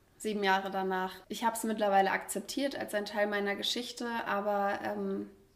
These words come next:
ich bin nicht der Mensch, der ich vorher war und ich denke, das werde ich auch nicht mehr sein. Nur ich hab mir damals keine Zeit gegeben. Ich war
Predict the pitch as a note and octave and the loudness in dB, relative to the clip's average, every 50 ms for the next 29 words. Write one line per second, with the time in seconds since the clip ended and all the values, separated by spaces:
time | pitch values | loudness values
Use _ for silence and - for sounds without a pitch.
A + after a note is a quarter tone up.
0 | _ _ _ _ _ _ _ _ _ _ _ - - G#3+ - - - - A#3+ B3 | _ _ _ _ _ _ _ _ _ _ _ -12 -10 -10 -10 -8 0 2 4 4
1 | C4 C4 B3+ A#3+ B3+ B3 - - A3+ G#3+ G#3+ A3 A3 A3+ A#3 - - - G#3 G3+ | 6 6 4 4 2 -2 -4 -2 0 2 2 2 2 2 0 -2 -2 -2 -2 -4
2 | G3+ - - - A3+ A3 G#3 G3+ F#3 F#3 F#3 F3+ F#3 F#3+ G3 F#3+ - - G3 G#3 | -4 -6 -4 -2 -2 -2 0 -2 -2 -2 0 0 2 0 0 -2 -2 -2 -2 0
3 | A3+ A#3 G3+ G3+ G3+ - - G3+ G#3 A3 A3+ - - - G3+ G3 - - - - | 0 -2 -2 -2 -2 0 0 0 0 0 -2 -4 -4 -4 -4 -4 -6 -12 -16 -10
4 | - - G#3 G#3 G3+ - - - G3 G3 G3 G3 G3+ G3 G3+ G3+ G3 F#3+ G3 G3 | -6 -6 -4 -4 -6 -8 -6 -2 0 0 0 0 0 0 0 2 2 0 0 -2
5 | - - - - - G#3+ G#3 G#3 G#3 G3+ G3+ G3+ G3+ G#3+ A3 A3 - - - - | -4 -8 -10 -6 -4 -2 0 2 2 2 2 2 0 -2 -2 -6 -10 -16 -20 -20
6 | _ _ - - A3+ A3 - B3 - - A#3+ A3+ A3+ A3 A3 G#3+ A3 A3+ A3 A3 | _ _ -6 -4 -4 -2 -2 -4 -2 0 0 0 2 2 4 4 4 4 4 2
7 | A3 - - A3 G#3+ G3+ G3+ G3+ G3 - A3 G3+ G3+ G3 - - - F#3+ F#3+ G3+ | 2 0 -4 -4 -2 -2 -2 -2 -4 -2 0 0 0 0 -2 -4 -6 -4 -2 0
8 | G3+ G#3+ A3 B3+ B3+ C4+ C#4 C#4+ C#4+ - - - - - _ _ _ _ _ _ | 0 0 0 0 0 0 -2 -4 -6 -8 -12 -20 -20 -20 _ _ _ _ _ _
9 | _ _ _ - A3+ G#3+ - - - - - _ - - - - A3 A3+ G#3 G3+ | _ _ _ -6 -6 -6 -6 -10 -12 -16 -20 _ -20 -16 -14 -14 -4 0 2 2
10 | G3+ G#3+ G#3+ G#3+ G#3+ G#3+ G#3+ G#3+ | 4 4 2 2 2 2 0 0